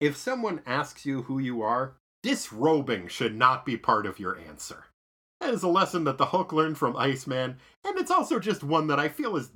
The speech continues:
generally intuitive, um, but apparently not.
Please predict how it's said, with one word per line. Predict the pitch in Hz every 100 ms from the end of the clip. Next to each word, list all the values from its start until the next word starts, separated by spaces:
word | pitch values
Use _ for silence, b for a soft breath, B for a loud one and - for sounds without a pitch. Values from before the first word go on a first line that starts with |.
| 104
generally | - - 226 226 226 214 208 196
intuitive, | 190 196 202 190 185 190 190 _ _ B B
um, | 147 151 151 147 147 143 - _
but | - 196 -
apparently | 170 165 180 233 214 196
not. | 160 95 -